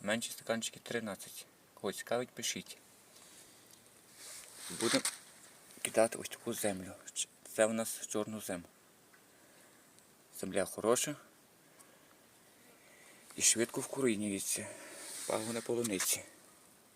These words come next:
Що далі йдемо обрізати пагони і будемо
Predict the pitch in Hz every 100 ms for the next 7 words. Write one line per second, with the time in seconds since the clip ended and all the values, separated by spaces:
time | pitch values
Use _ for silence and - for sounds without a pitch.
0 | - - - - - - - - - -
1 | - 101 - 101 110 - 95 98 104 -
2 | - 101 110 123 143 - - - - -
3 | - - - - - - - - - -
4 | - 87 95 113